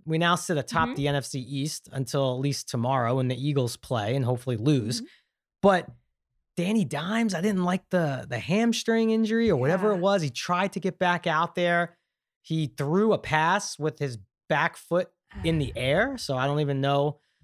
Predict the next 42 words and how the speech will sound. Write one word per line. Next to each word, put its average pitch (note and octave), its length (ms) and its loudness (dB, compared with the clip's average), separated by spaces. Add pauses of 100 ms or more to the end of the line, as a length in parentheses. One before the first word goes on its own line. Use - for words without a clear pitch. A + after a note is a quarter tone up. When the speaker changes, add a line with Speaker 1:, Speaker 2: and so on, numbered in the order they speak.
(720)
Speaker 1:
Almost C#4+ 460 4
lost G3 380 0
to F3+ 80 -4
the D3 100 -2
Bengals, E3+ 680 0
but, D#3 240 2
um, C3 340 -2 (420)
yeah, F#3+ 320 -4
I F#3+ 80 -2
just G#3+ 240 -8
didn't, E3+ 400 -4
I - 80 -8
didn't, E3 340 -6
I C#3+ 120 -14
didn't D3+ 280 -6
love A#2 480 -2
that. C3 120 2
And D3 80 2
then E3+ 80 4
Mahomes, F#3+ 680 2
we'll F3 140 0
get F3 160 2
into E3+ 240 0
all D#3+ 220 0
the D#3+ 80 2
games D#3+ 240 0
as C3+ 80 -2
we C#3 80 -2
bounce C#3+ 320 0
around. C#3 300 -2
He G#3 160 2
even A#3+ 160 4
got D3+ 200 2
rolled C#3 240 4
up E3 220 2
on C#3 160 0
for C3 200 -6
a B2+ 60 -4
second. D#3+ 480 -4
That A#2+ 240 -6
looked G#3+ 380 -4
like C3 220 -6